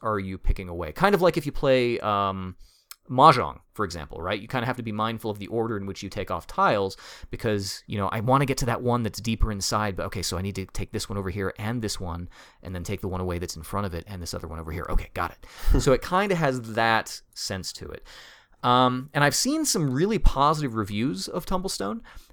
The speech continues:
Speaker 1: but I have to say, I am always in, like, a constant state of slight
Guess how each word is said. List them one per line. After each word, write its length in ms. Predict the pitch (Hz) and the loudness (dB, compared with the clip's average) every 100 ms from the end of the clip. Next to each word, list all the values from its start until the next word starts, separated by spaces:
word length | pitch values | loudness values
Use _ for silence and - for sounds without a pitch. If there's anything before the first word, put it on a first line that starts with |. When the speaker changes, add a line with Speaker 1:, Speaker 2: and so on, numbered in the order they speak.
| - | 2
Speaker 1:
but 120 | 143 | 6
I 60 | 214 | 8
have 160 | 262 | 6
to 80 | 220 | 2
say, 420 | - 170 156 151 - _ - | 2 6 6 4 0 _ 6
I 640 | 131 180 240 262 254 226 _ _ _ _ _ _ _ - | 8 10 8 4 2 0 _ _ _ _ _ _ _ 2
am 140 | 147 - | 4 4
always 440 | 147 185 202 185 | 4 8 8 6
in, 160 | 139 143 | 0 2
like, 160 | 131 120 | 2 0
a 60 | |
constant 540 | 117 - 156 160 135 117 | -4 0 0 0 -4 -4
state 400 | - 123 120 - | 2 2 2 0
of 380 | 110 104 98 90 | 2 2 0 -6
slight 720 | - - 117 113 113 - - | -6 -4 0 2 2 -2 -8